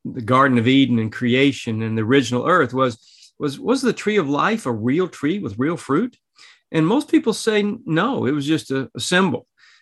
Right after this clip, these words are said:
And I say, "Okay, let me get this straight. So Adam and Eve got kicked out of Eden for eating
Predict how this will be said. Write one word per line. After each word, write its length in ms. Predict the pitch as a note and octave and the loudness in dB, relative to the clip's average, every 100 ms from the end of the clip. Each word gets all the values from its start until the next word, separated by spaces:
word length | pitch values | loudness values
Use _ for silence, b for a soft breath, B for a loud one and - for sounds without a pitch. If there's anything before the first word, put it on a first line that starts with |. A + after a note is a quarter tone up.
| b | b
And 100 | D3+ | 0
I 60 | D#3 | 0
say, 160 | - E3 | 2 -2
"Okay, 280 | - - | -2 -2
let 160 | G3 A3 | 0 2
me 100 | B3+ | 2
get 120 | F#3+ | 0
this 160 | E3 B2+ | -4 -6
straight. 460 | - A#3+ G3+ C#3 | -2 0 2 0
So 440 | - E3+ D#3 D3 D3 E3 | 0 4 4 4 -2 -4
Adam 240 | G3 G#3+ | -2 0
and 80 | F3+ | 0
Eve 200 | G3+ G#3 | 0 2
got 240 | F3+ A#2 | -2 -2
kicked 320 | - G#3 G#3+ - | -2 -2 -4 -8
out 180 | F3+ F3+ | -2 -2
of 120 | C#3 | 0
Eden 380 | E3 G#3 A#3+ A3+ | 0 2 0 0
for 160 | C3+ | -2
eating 440 | F3 F#3 F3+ D3+ | -4 -4 -6 -6